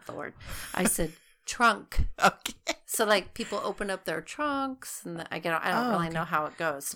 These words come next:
Speaker 1: but
Speaker 2: So, really? You
Speaker 1: Yeah.
Speaker 2: open up your trunk and people come in? <laughs>
Speaker 1: You know, like, people from the church, they get, like, I think it's, like, in the parking lot, and then little kids. It's a safe way to trick or
Speaker 2: Oh,
Speaker 1: treat.
Speaker 2: okay.
Speaker 1: Anyway, I thought about this the other night.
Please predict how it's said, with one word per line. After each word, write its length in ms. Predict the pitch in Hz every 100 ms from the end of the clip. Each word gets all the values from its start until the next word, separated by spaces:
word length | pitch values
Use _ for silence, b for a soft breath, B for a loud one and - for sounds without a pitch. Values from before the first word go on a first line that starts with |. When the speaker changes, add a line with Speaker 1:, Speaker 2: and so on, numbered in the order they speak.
| -
Speaker 1:
but 200 | 170 -
Speaker 2:
So, 340 | - 214 208 - -
really? 380 | 180 226 302 -
You 140 | - 170
Speaker 1:
Yeah. 80 | 302
Speaker 2:
open 120 | 208
up 140 | -
your 80 | 226
trunk 380 | - 202 226 226
and 100 | 190
people 220 | 190 196
come 220 | - 220
in? 120 | 220 - B B B
<laughs> 320 | B B B
Speaker 1:
You 80 | 370
know, 100 | 349
like, 220 | 277 233
people 260 | - 269 269
from 220 | 254 254
the 80 | 262
church, 840 | 262 226 196 196 196 - - -
they 120 | 180 180
get, 280 | 180 - 175
like, 160 | 180
I 40 | 196
think 220 | - 269
it's, 140 | 294 233
like, 160 | 214
in 140 | 190 175
the 60 |
parking 400 | 175 160 165 175 170
lot, 320 | 165 165 -
and 100 | 160
then 200 | 156 156
little 180 | 160 170
kids. 440 | - 180 175 -
It's 320 | 214 202 - -
a 40 | 185
safe 540 | - - 196 214 -
way 540 | 180 180 175 175 175
to 160 | 175 190
trick 180 | - 180
or 160 | 185 185
Speaker 2:
Oh, 40 |
Speaker 1:
treat. 160 | 180 170
Speaker 2:
okay. 260 | 151 151 - _ B B B -
Speaker 1:
Anyway, 460 | 254 233 - - _
I 120 | 208 226
thought 300 | 240 269 285
about 280 | 233 226
this 180 | 214 214 -
the 120 | 175
other 180 | 165 165
night. 580 | 175 170 - - -